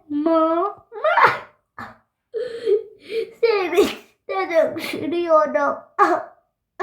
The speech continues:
Herkes sinema salonuna.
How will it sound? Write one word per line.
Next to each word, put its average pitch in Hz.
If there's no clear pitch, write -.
Herkes 381
sinema 320
salonuna. 262